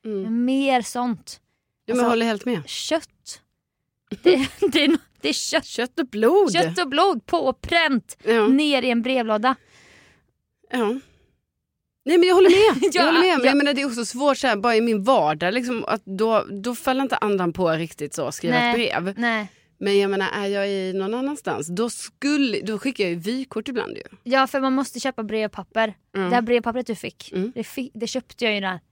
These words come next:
Speaker 2: i Italien.
Speaker 1: Jaha.
Speaker 2: Så det var ju
Speaker 1: Mm.
Speaker 2: så små fina kort och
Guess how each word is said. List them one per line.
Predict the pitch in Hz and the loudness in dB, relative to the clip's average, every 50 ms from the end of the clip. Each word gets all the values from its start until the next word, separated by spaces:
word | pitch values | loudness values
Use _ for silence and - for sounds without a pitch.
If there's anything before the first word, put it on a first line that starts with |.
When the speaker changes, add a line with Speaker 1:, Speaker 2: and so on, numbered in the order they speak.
| _ _ | _ _
Speaker 2:
i | - 220 214 196 | -6 -4 -4 -4
Italien. | 175 - 196 202 - 104 101 208 - | -4 -4 -6 -6 -6 -6 -8 -8 -6
Speaker 1:
Jaha. | - 277 294 311 370 370 359 349 294 165 | -4 -4 -2 -2 -2 -2 -2 -2 -4 -2
Speaker 2:
Så | 240 | 0
det | 240 277 | 0 0
var | 262 262 | 0 0
ju | 208 | 0
Speaker 1:
Mm. | 247 269 | -2 -4
Speaker 2:
så | 240 | -4
små | - 254 247 | -4 -6 -6
fina | - 262 262 240 220 | -4 -4 -4 -4 -4
kort | - - 262 254 - _ _ - | -4 -4 -4 -4 -4 _ _ -6
och | 240 226 226 220 214 | -4 -2 -2 -4 -6